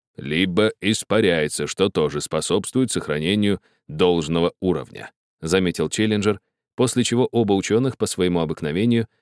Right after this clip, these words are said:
затеяли научный спор, который для нас, непосвященных, был поистине китайской грамотой. На шестой день мы закончили обход горного кряжа и вернулись к своей прежней стоянке у пирамидального утеса.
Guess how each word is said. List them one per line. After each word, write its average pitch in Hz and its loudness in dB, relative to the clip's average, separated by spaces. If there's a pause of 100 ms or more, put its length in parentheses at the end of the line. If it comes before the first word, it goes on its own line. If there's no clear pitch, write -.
(120)
затеяли 151 2
научный 135 0
спор, 107 0
который 82 0
для 78 -2
нас, 101 0
непосвященных, 113 -2 (220)
был 104 2
поистине 92 0
китайской 78 -4
грамотой. 69 -12 (680)
На 80 0
шестой 170 4
день 170 4
мы 170 4
закончили 156 2
обход 151 4
горного 135 4
кряжа 131 2
и 120 2
вернулись 113 4
к - -8
своей 107 2
прежней 101 0
стоянке 98 0
у 104 -6
пирамидального 92 2
утеса. 90 0